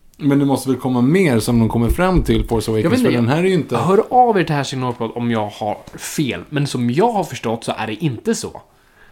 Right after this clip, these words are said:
Speaker 2: Då är det liksom, that's it. Det var liksom det som släppte, för de skulle ju ändå få ut den här innan filmen kom.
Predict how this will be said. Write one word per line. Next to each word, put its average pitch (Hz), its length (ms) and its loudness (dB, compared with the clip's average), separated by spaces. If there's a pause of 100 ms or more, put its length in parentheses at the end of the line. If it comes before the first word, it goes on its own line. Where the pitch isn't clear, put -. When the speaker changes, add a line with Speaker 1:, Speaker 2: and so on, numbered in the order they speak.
(220)
Speaker 2:
Då 135 220 -2
är 196 100 2
det 185 100 0
liksom, 117 640 -2 (640)
that's 131 560 -4
it. - 300 -6 (180)
Det 127 140 -2
var 175 100 -2
liksom 160 320 -4
det 135 120 -2
som 139 120 -4
släppte, 127 160 -6
för 151 60 0
de 147 100 2
skulle 139 240 0
ju 143 60 2
ändå 147 260 0
få 151 220 2
ut 165 120 -2
den 139 80 -2
här 113 180 -2
innan 113 280 -2
filmen 156 400 -2
kom. 90 220 -10